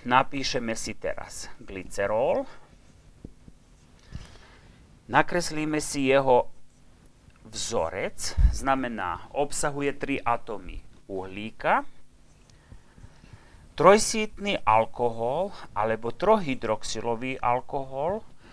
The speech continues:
obsahuje tri O H skupiny,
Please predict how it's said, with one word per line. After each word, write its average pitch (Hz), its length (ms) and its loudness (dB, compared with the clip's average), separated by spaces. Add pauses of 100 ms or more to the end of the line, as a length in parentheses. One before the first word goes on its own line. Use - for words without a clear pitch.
(160)
obsahuje 139 800 4 (640)
tri 143 400 -6 (300)
O 127 240 4
H 87 400 -2
skupiny, 214 480 -8